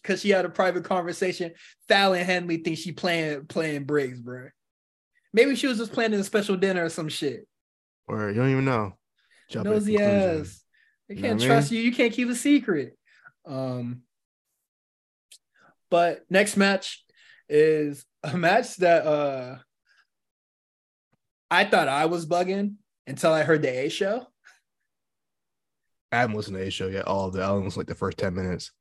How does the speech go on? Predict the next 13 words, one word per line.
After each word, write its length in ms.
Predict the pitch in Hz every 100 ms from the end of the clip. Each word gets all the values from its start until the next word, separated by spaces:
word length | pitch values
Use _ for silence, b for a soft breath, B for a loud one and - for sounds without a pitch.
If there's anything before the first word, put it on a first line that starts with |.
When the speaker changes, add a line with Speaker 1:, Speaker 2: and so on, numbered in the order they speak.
| _ _ _ _ -
Speaker 1:
I 640 | 143 180 185 185 185 175 -
am 280 | 135 131 135
not 320 | 135 127 -
a 80 | 131
big 220 | 127 131
fan 220 | 123 123 120
of 60 |
this 180 | 117 -
match. 520 | 120 110 98 - - _ _ _ _ _ -
Speaker 2:
Carmelo 400 | 139 139 139 135
versus 220 | 131 -
Apollo 280 | 123 131 131
Crews. 420 | 151 143 107 -